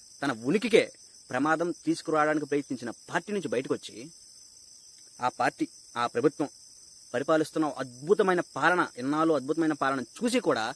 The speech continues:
తిరిగి ఆ పార్టీలోకి వంగవీటి రాధా గారు చేరుతారు అని, అని ఈ రాష్ట్ర ప్రజలు అనుకోవడం, మన టీడీపీ కార్యకర్తలు అనుకోవడం మన అవివేకం అవుతుంది. ఇక కొడాలి నాని, వల్లభనేని వంశీ రాధా గారిని కలవడం వెనక వారి వ్యూహం అది. వారి వ్యూహంలో ఒక భాగం ఈయన కలవడం.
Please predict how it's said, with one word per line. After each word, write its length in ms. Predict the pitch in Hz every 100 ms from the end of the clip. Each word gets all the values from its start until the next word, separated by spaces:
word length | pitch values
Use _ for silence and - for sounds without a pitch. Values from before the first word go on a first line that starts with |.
| - - -
తిరిగి 140 | 147
ఆ 100 | 143
పార్టీలోకి 600 | 120 127 131 139 127 113
వంగవీటి 320 | 120 113 123 113
రాధా 180 | 110
గారు 160 | 110 110 -
చేరుతారు 320 | 123 127 123
అని, 200 | 131 117 110
అని 360 | 113 117 104 107 - - - - - -
ఈ 80 | 127
రాష్ట్ర 260 | 113 127 131
ప్రజలు 200 | 120 123
అనుకోవడం, 360 | 113 123 123 98
మన 120 | 113
టీడీపీ 380 | 107 120 120 107 - -
కార్యకర్తలు 320 | 117 143 127
అనుకోవడం 260 | 113 120 123
మన 80 | 139
అవివేకం 340 | 117 160 202
అవుతుంది. 280 | 156 120 98 - - - - - - - - - - - - - - - -
ఇక 100 | 170 143 151 - - - - - -
కొడాలి 300 | - 135 202
నాని, 320 | 175 156 165 160 -
వల్లభనేని 360 | 117 147 156
వంశీ 320 | 117 131 - - - -
రాధా 240 | 113 135 147
గారిని 280 | 139 139
కలవడం 260 | 135 117 120
వెనక 240 | 104 120 104 143 - - - - - - -
వారి 160 | 135
వ్యూహం 300 | 123 139 226
అది. 160 | 220 110
వారి 180 | 117 120
వ్యూహంలో 300 | 151 180 202
ఒక 120 | 160
భాగం 340 | 117 190 202 -
ఈయన 140 | 127
కలవడం. 320 | 135 123 143